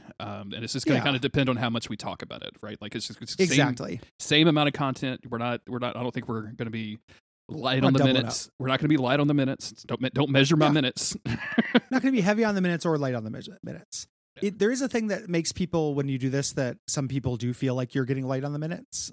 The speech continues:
Speaker 2: Like, it happens a lot with Bonfire Side Chat, which was, like, an hour and a half every two weeks, and now we do forty-five minutes every week, and still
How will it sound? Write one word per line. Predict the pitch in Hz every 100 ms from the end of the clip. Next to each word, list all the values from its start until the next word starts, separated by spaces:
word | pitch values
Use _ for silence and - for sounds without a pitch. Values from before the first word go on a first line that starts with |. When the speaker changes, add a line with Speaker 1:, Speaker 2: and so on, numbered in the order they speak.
| -
Speaker 2:
Like, | 151
it | 135
happens | 135 131 127
a |
lot | 123
with | 117
Bonfire | 120 117 127 117
Side | 120 107
Chat, | 120 123 -
which | - 113 - - _ _ _ _
was, | - 127
like, | 135
an | 127
hour | 127 127
and | 127
a |
half | 120 127 131
every | 117 107
two | 127
weeks, | 127 135 -
and | - 127
now | 123
we | 123
do | 117
forty-five | - 127 120 127 117
minutes | 123 -
every | 113 117
week, | 131 131
and | - 107
still | - 117 117